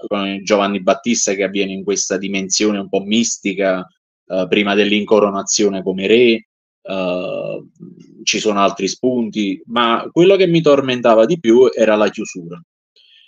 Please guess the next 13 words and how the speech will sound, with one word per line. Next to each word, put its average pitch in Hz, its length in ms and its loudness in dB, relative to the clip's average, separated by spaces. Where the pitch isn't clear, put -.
Ecco, - 340 2
volevo 120 520 6
una 120 240 2
chiusura 123 800 2
diversa, 127 880 4
nuova, 127 680 4
anche 190 380 2
che 143 160 2
potesse 131 460 4
far 117 200 2
nascere 120 380 2
qualche 110 400 2
dubbio. 92 560 -6